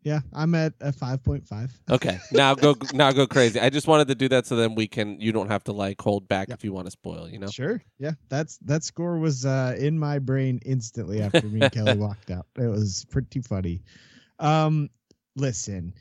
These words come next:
Speaker 1: so I, I never imagined that The Rock was the element of the Fast and Furious movies that made them what they are, like the explosive, just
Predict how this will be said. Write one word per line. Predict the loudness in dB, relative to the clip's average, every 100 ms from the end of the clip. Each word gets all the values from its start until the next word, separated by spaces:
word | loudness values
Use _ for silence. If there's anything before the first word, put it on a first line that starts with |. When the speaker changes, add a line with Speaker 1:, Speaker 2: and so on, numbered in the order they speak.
| _ _ _
Speaker 1:
so | 0 2 4 0 -2 _ _ _ _ _ _ _ _ _ _ _
I, | 0 0 0 -4
I | 0
never | 2 2 -2 -4
imagined | -2 -2 -2 -4 -2 -4 -2
that | -4 -4
The | -6
Rock | -6 -6 -8 -10
was | -6 -2 -2 -2
the | -6 -6
element | -4 -2 0 0 -2
of | -4 -4
the | -4
Fast | -4 -4 -4 -2
and | -4 -2
Furious | 0 0 0
movies | 2 2 2 0
that | -4 -4
made | -2 0 0
them | 0 0
what | 0 -2
they | 0 0
are, | 2 2 2 2 0 -2
like | -2 -2 -2
the | -2 0 -2
explosive, | -4 -6 -8 0 2 2 2 0 0 -4
just | -2 0 -2 -6 -10